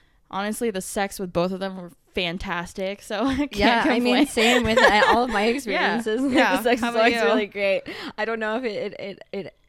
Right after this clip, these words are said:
Speaker 2: it has to do with the fact that they're sober, 'cause honestly, I love sober sex, dude.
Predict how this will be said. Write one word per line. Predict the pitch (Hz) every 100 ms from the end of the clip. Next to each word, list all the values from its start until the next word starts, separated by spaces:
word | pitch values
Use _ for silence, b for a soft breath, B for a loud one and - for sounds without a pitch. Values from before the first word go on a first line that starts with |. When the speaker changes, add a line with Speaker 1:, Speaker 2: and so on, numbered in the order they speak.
| _ -
Speaker 2:
it | 226
has | 214 180
to | -
do | 190
with | 202
the | 196
fact | 196 160 175
that | 220 214
they're | 196
sober, | - 165 185
'cause | 226 262 - b b b
honestly, | 277 359 370
I |
love | 392 294 320
sober | 247 240
sex, | 220 - - -
dude. | - -